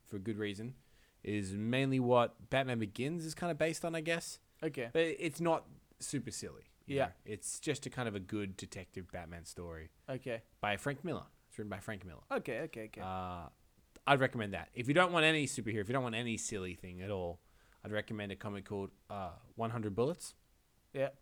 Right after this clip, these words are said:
Speaker 1: Which is just a really, really good crime comic.
Speaker 2: Okay.
Speaker 1: Uh, it's, uh, it's hundred issues
Speaker 2: Yeah.
Speaker 1: long, uh, but it's broken up into small things, uh, and each is kinda like an anthology almost.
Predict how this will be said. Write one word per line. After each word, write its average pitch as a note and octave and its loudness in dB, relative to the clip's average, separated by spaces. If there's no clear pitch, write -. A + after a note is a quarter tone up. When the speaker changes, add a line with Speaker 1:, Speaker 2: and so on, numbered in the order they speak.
Speaker 1:
Which A2+ -2
is F#2+ -6
just G#2+ -4
a A2 -2
really, A#2 2
really G#2+ 0
good F#2+ -6
crime F2 -6
comic. D#2 -14
Speaker 2:
Okay. C3+ -4
Speaker 1:
Uh, F2+ -4
it's, G2 -4
uh, G2 -4
it's - -4
hundred B2 -2
issues F#3 -2
Speaker 2:
Yeah. C3+ -6
Speaker 1:
long, C3+ 2
uh, F#2 -2
but F#2 -6
it's F2 -8
broken G#2 -2
up F#2+ -6
into F#2 -4
small G#2 -2
things, D3+ -2
uh, F2+ -2
and F#2 -4
each G2+ -6
is G2 -10
kinda A#2 -4
like G2+ -4
an F#2+ -8
anthology C3 -2
almost. D#3+ -6